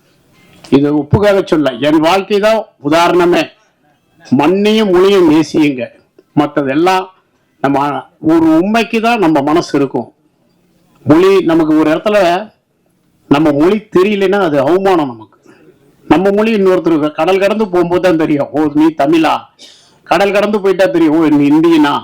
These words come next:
பெருமை கொள்வோம். எப்பவும் தமிழ்ல பேர் சூட்ட வேண்டும். நிறையா, நிறைய வந்திருக்கு. வெளியே உள்ள இருக்கிறவங்க கூட வெளியே நிறைய கூட்டங்கள் இருக்குது. இவ்வளவு பெரிய வ-,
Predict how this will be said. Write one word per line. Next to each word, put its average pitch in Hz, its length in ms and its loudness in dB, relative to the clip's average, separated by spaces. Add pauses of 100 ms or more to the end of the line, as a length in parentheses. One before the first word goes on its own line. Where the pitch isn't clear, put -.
(200)
பெருமை 214 280 0
கொள்வோம். 139 400 -2 (1000)
எப்பவும் 185 540 0
தமிழ்ல 160 360 0
பேர் 151 280 -2
சூட்ட 139 200 -6
வேண்டும். 135 380 -2 (840)
நிறையா, 165 360 2 (1700)
நிறைய 180 260 2
வந்திருக்கு. 151 360 0
வெளியே 151 220 2
உள்ள 165 280 0
இருக்கிறவங்க 170 360 -2
கூட 208 100 -2
வெளியே 180 340 0
நிறைய 165 320 2
கூட்டங்கள் 151 480 -2
இருக்குது. 127 380 -6 (600)
இவ்வளவு 151 220 2
பெரிய 143 220 -2
வ-, 127 300 -4